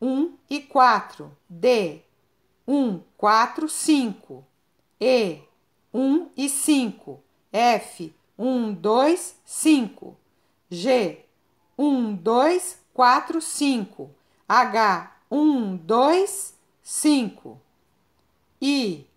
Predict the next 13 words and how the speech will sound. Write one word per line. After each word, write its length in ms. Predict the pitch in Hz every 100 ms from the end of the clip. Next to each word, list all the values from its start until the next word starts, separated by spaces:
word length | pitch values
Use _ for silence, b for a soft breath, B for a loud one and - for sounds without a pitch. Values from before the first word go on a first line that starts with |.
| _ _ _ _
dois 640 | 165 240 262 285 370 - -
e 100 | 302
quatro. 800 | 311 - 262 226 180 - 139 117 _ _ _ _ _ -
J, 800 | 147 185 170 190 - 349 453 - - -
dois, 500 | 156 185 185 254 -
quatro, 500 | - 202 196 208 330
cinco. 440 | 330 - 175 143 - _ _ b b b
Agora, 640 | 440 480 190 185 226 202 175
no 160 | 247
segundo 480 | 427 339 208 185 165
grupo, 640 | 151 160 220 208 - - - _ _ _ _ _ _ _
que 160 | - 262
vai 460 | 180 180 160 147